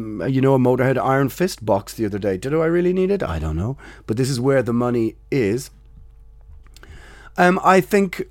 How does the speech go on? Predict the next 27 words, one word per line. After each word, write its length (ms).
in 160
the 80
realm 320
of, 180
mm, 600
you 100
know, 140
the 160
mainstream 800
musical 340
culture, 380
we 120
saw 200
clearly 460
that 300
in 160
the 200
modern, 600
uh, 340
popular 420
culture, 400
guitars, 680
bands, 560
metal, 500
s-, 100
uh, 240
l-, 320